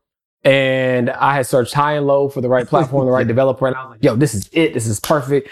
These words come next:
Speaker 1: Like, we gonna run the play." Already started the build,
Speaker 2: Yeah.
Speaker 1: already dropped the
Speaker 2: <laughs>
Speaker 1: bread.
Speaker 2: Yeah, yeah.
Speaker 1: And then I found a better option.
Speaker 2: It always happens like that,
Speaker 1: And then I
Speaker 2: right?
Speaker 1: found a better option.
Speaker 2: More
Speaker 1: And, and, and it was bet-, like, it was,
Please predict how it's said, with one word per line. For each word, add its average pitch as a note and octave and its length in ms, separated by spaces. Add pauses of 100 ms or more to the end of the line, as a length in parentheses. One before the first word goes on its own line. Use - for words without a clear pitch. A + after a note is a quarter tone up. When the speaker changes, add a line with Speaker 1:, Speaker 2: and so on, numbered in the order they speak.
(160)
Speaker 1:
Like, A#2 100
we D3+ 80
gonna G#2+ 220
run E3 240
the D#3 80
play." D3+ 500 (240)
Already E3 280
started D#3 260
the C#3 80
build, D#3 500
Speaker 2:
Yeah. D3+ 120
Speaker 1:
already E3+ 260
dropped D#3 300
the D3+ 60
Speaker 2:
<laughs> A3+ 120
Speaker 1:
bread. D#3 420
Speaker 2:
Yeah, F3 240
yeah. C#3 260 (120)
Speaker 1:
And C3 140
then B2 60
I A#2+ 100
found A2+ 240
a - 20
better G#2+ 220
option. - 440
Speaker 2:
It G3+ 100
always A3+ 260
happens D#3 280
like A#2+ 140
that, G2+ 160
Speaker 1:
And C3+ 80
then C#3 60
I C3 60
Speaker 2:
right? C3 60
Speaker 1:
found B2+ 160
a A#2 40
better A#2+ 180
option. A#2+ 320
Speaker 2:
More D#3 120
Speaker 1:
And, - 80
and, D3+ 300 (120)
and D3+ 160
it D#3+ 40
was D3+ 220
bet-, D#3 320
like, D3 240
it E3+ 140
was, D3 360